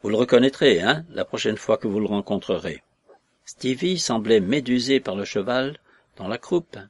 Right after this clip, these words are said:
par l'effet de l'émaciation, paraissait exagérément surélevée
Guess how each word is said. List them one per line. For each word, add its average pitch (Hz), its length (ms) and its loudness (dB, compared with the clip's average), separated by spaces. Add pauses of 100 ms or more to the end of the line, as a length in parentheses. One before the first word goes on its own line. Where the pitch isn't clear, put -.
par 98 160 -10
l'effet 117 300 -2
de 95 140 -4
l'émaciation, 131 800 -6 (640)
paraissait 127 460 -2
exagérément 117 640 -2
surélevée 117 680 -2